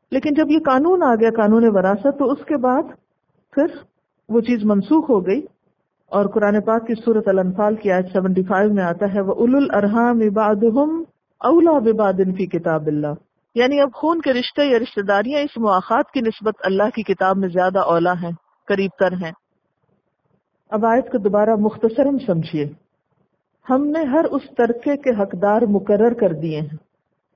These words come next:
کر دیے نا، پیچھے آپ پڑھ چکے ہیں کہ اس کو کتنا ملے گا۔ کس میں ہے وہ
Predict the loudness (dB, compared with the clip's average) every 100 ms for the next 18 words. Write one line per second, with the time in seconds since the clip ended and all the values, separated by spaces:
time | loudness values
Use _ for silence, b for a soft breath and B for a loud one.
0 | _ 0 0 -4 -4 -2 -4 -2 -4 0
1 | -2 -2 -8 -8 -10 -14 _ _ _ _
2 | _ _ _ _ -6 -4 -2 -2 0 0
3 | 0 -2 -4 -8 -14 _ _ _ _ _
4 | _ _ _ -4 -4 -2 -4 -2 -2